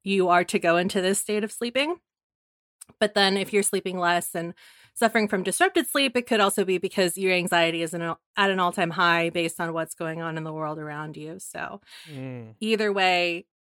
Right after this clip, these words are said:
Speaker 1: the coronavirus could be fucking <laughs> with your sleeping patterns, which is too bad. Um, so I wanted to kind of use this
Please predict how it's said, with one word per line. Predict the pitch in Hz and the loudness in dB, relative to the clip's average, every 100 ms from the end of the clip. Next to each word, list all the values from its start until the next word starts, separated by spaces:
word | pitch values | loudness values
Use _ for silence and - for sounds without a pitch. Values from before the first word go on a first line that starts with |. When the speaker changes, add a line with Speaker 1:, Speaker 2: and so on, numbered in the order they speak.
| _ | _
Speaker 1:
the | 254 | -4
coronavirus | 247 214 208 180 180 180 | 2 2 4 4 4 0
could | - 170 | -4 -4
be | 180 | -2
fucking | 165 165 175 | -2 -2 -2
<laughs> | |
with | 202 226 220 | -2 -2 0
your | 254 | 0
sleeping | - 240 240 269 262 262 | 0 2 2 4 4 4
patterns, | - 185 170 170 165 160 | 2 0 0 -4 -6 -10
which | 170 165 | -12 -12
is | 156 - _ _ _ _ _ | -16 -18 _ _ _ _ _
too | - 349 | -4 0
bad. | 240 180 160 - _ _ | 2 2 2 -4 _ _
Um, | 214 208 226 | 2 2 2
so | 302 | 2
I | |
wanted | 320 339 349 339 - | 2 0 -2 -4 -6
to | 269 247 226 208 - | -2 -2 -2 -4 -4
kind | 247 | -2
of | 226 | 0
use | 190 190 | 0 0
this | 208 202 - | 2 0 0